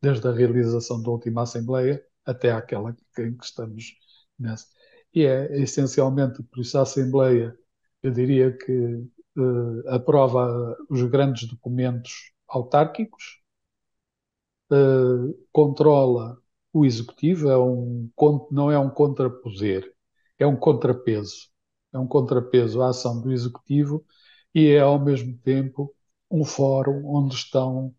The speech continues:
eh, presentes, onde tem assento uma diversidade maior de projetos para o município que são consubstanciados pelos diversos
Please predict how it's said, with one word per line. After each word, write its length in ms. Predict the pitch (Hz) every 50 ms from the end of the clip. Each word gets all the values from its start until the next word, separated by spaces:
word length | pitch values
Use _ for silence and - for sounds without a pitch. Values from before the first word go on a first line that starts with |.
| _ _ _ _ _ _ _ _ _
eh, 60 | 131 127
presentes, 880 | - - 131 131 120 107 113 135 131 131 139 135 - - - - - - 139
onde 180 | 131 123 120
tem 220 | - 131 127 127 127
assento 580 | 127 - - - 139 135 135 135 135 - _ _ _ _ _ _ _ _ _ _ _ _ - - 381 - _ _ _ _ _ _ _ _ _ _
uma 280 | 175 156 147 143 139 123
diversidade 840 | 120 139 127 120 139 131 - - - 131 117 120 123 120 110 127
maior 460 | 131 131 127 123 127 127 127 131 127 -
de 100 | 131 127 123 -
projetos 680 | - 120 113 104 127 127 131 127 - - - - - _
para 180 | - 131 120 123
o 60 | 120 117
município 800 | 117 117 120 117 117 - - 135 131 127 - - 135 127 - _ _ _ _ _ _ _ _ _ _ _ _ _ _ _ -
que 320 | - 123 117 117 117 117
são 640 | 117 - - 131 127 123 120 123 127 123 117 117 117 - _ _ _ _ _ _ _ _
consubstanciados 960 | - 147 127 - 139 120 - - - 120 120 - - 120 120 120 123 - - - _ _
pelos 500 | - 123 117 117 117 113 113 113 - - - _ _ _ _ _ _ _ _ _
diversos 880 | 123 117 104 117 123 117 - - - - 135 113 98 - - - _